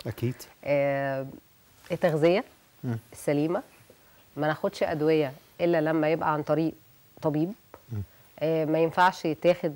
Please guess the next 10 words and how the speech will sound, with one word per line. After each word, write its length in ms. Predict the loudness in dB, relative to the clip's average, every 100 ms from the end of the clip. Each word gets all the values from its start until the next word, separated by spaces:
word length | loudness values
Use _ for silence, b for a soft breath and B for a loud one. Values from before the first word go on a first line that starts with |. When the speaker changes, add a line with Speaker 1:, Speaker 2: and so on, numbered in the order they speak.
| -4
Speaker 2:
بروتوكول 480 | -4 -4 0 2 4
اللي 260 | 2 -2
احنا 180 | -2 -2
بنشتغل 400 | -6 -6 -4 -2
بيه 160 | 0 0
يا 40 |
جماعة 220 | 2 0 -2
في 120 | -2
المستشفى 640 | -6 -6 -8 -8 -8 -8 -8 _ -12
بره 460 | -6 -4 -4 -8